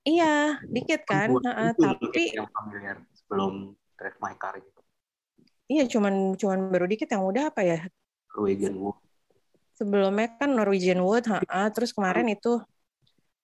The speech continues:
Speaker 1: eh, yang film Korea tuh Burning, itu juga dari cerita pendek. Sama paling ini sih yang di, yang film Jepang, rilis di Jepang, ada juga beberapa film pendek juga gitu sih. Cuman nggak banyak sih,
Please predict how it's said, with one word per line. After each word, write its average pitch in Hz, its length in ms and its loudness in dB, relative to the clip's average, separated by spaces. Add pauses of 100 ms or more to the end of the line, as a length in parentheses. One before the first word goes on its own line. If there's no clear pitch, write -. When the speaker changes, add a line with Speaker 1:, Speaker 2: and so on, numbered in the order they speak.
(260)
Speaker 1:
eh, 175 560 4
yang 185 160 0
film 180 180 2
Korea 175 480 0
tuh 262 300 0 (480)
Burning, 202 500 4
itu 202 160 -2
juga 190 220 4
dari 170 80 4
cerita 175 240 0
pendek. 170 640 2 (1300)
Sama 180 400 -2
paling 247 500 0
ini 214 320 2
sih 277 240 0
yang 196 180 0
di, 185 460 4
yang 180 240 -2
film 180 300 2
Jepang, 175 400 -2
rilis 170 320 2
di 165 100 0
Jepang, 190 460 -2
ada 160 120 0
juga 175 280 2
beberapa 156 260 -2
film 156 260 -2
pendek 151 360 -4
juga 165 260 -2
gitu 165 240 -4
sih. 180 160 -2
Cuman 208 460 0 (720)
nggak 175 180 2
banyak 302 340 0
sih, 233 360 2